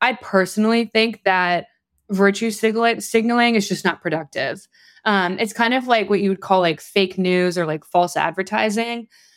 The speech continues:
Instead of spending your time virtue signaling, you should just find a way to, like, concretely give back in a productive manner. One of the, um, most amazing things I've ever worked on, and I had the privilege to work on, is,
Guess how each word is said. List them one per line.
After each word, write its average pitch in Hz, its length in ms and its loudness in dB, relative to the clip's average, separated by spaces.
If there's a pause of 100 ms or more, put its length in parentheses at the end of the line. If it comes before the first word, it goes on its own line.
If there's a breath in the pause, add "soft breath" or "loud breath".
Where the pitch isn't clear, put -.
(120)
Instead 247 260 2
of 262 80 -2
spending 214 320 0
your 202 140 4
time 190 240 -2
virtue 170 400 -4
signaling, 240 640 -2
you 202 80 2
should 196 160 -2
just 196 200 -4
find 180 220 0
a 180 80 2
way 170 220 2
to, 165 80 -2
like, 160 240 -4 (320)
concretely 185 520 0
give 170 240 -4
back 160 300 0
in 165 60 -8
a 160 60 -8
productive 160 480 -8
manner. 151 480 -6 (420 soft breath)
One 233 200 2
of 240 180 -2
the, 196 320 -2
um, 196 200 2
most 190 260 -2
amazing 180 480 0
things 170 180 -6
I've 170 100 -2
ever 175 240 0
worked 233 300 0
on, 202 180 2
and 185 120 2
I 175 40 2
had 175 80 0
the 170 80 -6
privilege 190 420 -2
to 180 80 -6
work 175 240 -2
on, 175 280 0
is, 175 500 -4